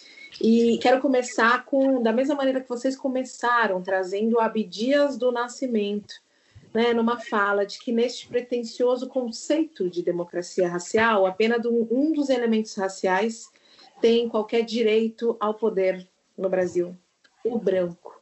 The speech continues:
Bem, a seu ver, é, quais os mecanismos que existem? Tem como a gente mapear mecanismos que estão excluindo a população negra, a população indígena, essa população não branca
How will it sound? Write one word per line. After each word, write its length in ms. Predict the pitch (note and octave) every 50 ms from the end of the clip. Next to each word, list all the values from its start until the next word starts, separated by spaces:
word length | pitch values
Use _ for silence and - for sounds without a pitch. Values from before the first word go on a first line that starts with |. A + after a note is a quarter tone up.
| _ _ _ _ _ - - _ -
Bem, 140 | D4 D4+
a 80 | D4 D4
seu 320 | D4 - - D#4+ D#4+ D4
ver, 480 | C4+ A3+ G#3 C#4+ D4 D4 C#4+ C4 A3 G#3+ -
é, 460 | A#3+ B3 B3 B3 B3 B3 A#3+ A#3+ A#3+ - - _
quais 240 | - A4+ A#4+ A#4 A#4
os 180 | A4+ - E4
mecanismos 1400 | E4 E4 D#4+ - - C4+ A#3 A#3 A#3 B3 C4 B3+ A#3+ A3 G#3+ G3 F#3+ F#3+ F#3+ F#3+ F#3 - - - - - - -
que 720 | - - A#3+ A#3+ A#3+ A#3+ A#3+ A#3+ A#3+ A#3+ A#3+ A#3 A3+ A3+ - _ _ -
existem? 580 | C4+ C4 A#3 A3 A3 D#4 F4 - E4 - - - _ _ _
Tem 220 | - F#4+ G4+ G4
como 240 | - - F#4+ F4+ E4+
a 80 | E4 D4+
gente 320 | D4 D4+ D4+ D4 - D4+
mapear 760 | C4+ C4+ C4+ D4 F#4 G4 - - - C4 A#3 A3+ A#3 A#3 A3
mecanismos 800 | A3 A3+ A#3+ A#3 - G#3 G#3 G#3+ A3 A3 G3+ G3+ G3 G3+ G#3 -
que 140 | - - A3+
estão 400 | G#3+ - - - C4 C4 A#3 -
excluindo 1000 | - C4 C#4 C4+ - - - - B3 A#3 A3+ A#3+ B3+ B3+ A#3+ A3 F#3+ F#3 F#3 F3+ - -
a 80 | G#3+ G#3+
população 560 | G#3+ G#3+ G#3+ - G#3+ G#3 G3+ G3+ - G3+ F#3+
negra, 640 | F#3+ G3 A3 A3+ A3+ A3 G#3 F#3+ G3 G3+ G3 G3+ G3+ -
a 80 | A3 A3+
população 440 | A3+ A3 - A3 G#3 G#3 - A3
indígena, 520 | G3+ G3 F#3+ F#3 G3 A3 A3 G3 G3+ G#3 G#3+
essa 120 | G#3+ A3
população 560 | G#3 - G#3 - G#3+ G#3 G3+ G3+ - A3 G#3+
não 240 | G#3+ A3 C4 C#4 C4+
branca 560 | A#3 A3 G3+ G#3+ A3 G#3 G#3 G3+ - - F#3+